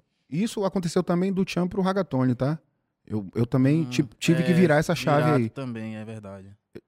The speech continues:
Speaker 1: Tive, não, não tinha jeito,
Speaker 2: Pra
Speaker 1: era
Speaker 2: diminuir, né?
Speaker 1: É, era, era necessário. No, no Parangolé,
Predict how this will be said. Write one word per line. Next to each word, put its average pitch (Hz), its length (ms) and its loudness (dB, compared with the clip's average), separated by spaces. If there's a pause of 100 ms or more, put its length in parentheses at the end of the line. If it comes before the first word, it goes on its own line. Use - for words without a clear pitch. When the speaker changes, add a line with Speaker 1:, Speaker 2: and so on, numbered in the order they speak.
(120)
Speaker 1:
Tive, 117 400 0
não, 123 120 -6
não 113 180 -6
tinha 226 240 0
jeito, 123 360 2
Speaker 2:
Pra 104 120 -2
Speaker 1:
era 135 180 -2
Speaker 2:
diminuir, 139 400 -6
né? 139 180 -10
Speaker 1:
É, 143 480 4
era, 143 340 0
era 170 200 0
necessário. 160 640 0 (500)
No, 185 560 4
no 175 440 -6
Parangolé, 127 680 -2